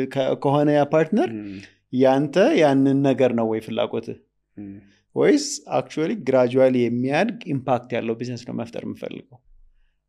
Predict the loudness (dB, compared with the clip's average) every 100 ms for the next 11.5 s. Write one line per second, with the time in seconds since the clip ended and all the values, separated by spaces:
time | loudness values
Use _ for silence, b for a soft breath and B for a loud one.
0 | _ -6 -2 0 2 4 4 2 2 2
1 | 2 2 2 2 0 -6 -4 0 0 -2
2 | -6 -18 -10 -2 -2 0 -2 -4 -6 -4
3 | -4 0 0 0 0 -2 0 0 B B
4 | B B -10 -4 -4 -4 -6 -4 -4 -2
5 | 0 2 2 2 2 0 -4 -6 -10 -14
6 | _ _ b b b b -2 0 2 2
7 | 0 0 0 0 0 0 0 -2 -4 -6
8 | -10 -14 -8 -4 2 4 4 2 0 -2
9 | 0 -2 0 -4 -2 0 2 4 4 2
10 | 0 -2 -2 -6 -6 0 0 0 0 2
11 | 0 -2 4 4